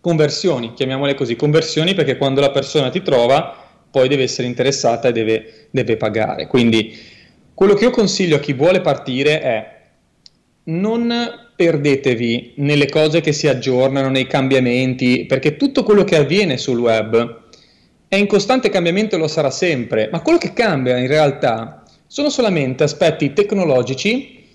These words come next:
e, eh, aspetti comportamentali degli utenti, piattaforme, cambia solamente un pochettino la struttura, ma la mentalità rimane la stessa. Se io domani entro su TikTok, anche se non so niente di TikTok, te lo giuro, l'ho scaricato due giorni fa, non so niente,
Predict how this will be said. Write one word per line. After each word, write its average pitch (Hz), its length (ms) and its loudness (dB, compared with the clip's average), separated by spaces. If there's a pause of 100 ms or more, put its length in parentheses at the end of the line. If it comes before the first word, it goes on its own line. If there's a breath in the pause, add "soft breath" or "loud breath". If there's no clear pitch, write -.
(200 soft breath)
e, 277 360 2
eh, 180 60 0
aspetti 185 760 0
comportamentali 175 800 0
degli 160 160 0
utenti, 135 480 -2
piattaforme, 151 720 0
cambia 262 340 0
solamente 208 640 0
un 175 160 -2
pochettino 208 520 -2
la 175 80 2
struttura, 139 640 -2
ma 175 320 2
la 139 120 0
mentalità 196 600 0
rimane 214 280 -2
la 190 120 -2
stessa. - 680 -6 (560 soft breath)
Se - 200 -2
io 277 160 2
domani 202 760 2
entro 170 380 0
su 147 160 -4
TikTok, - 800 -2 (540)
anche 240 240 2
se 240 100 0
non 214 100 2
so 208 140 0
niente 190 360 0
di 127 120 -6
TikTok, - 340 -2
te 180 80 0
lo 175 80 4
giuro, 196 240 0
l'ho 156 80 4
scaricato 202 480 0
due 190 140 2
giorni 156 240 0
fa, 135 180 -2
non 127 160 -4
so - 140 -4
niente, 139 680 -2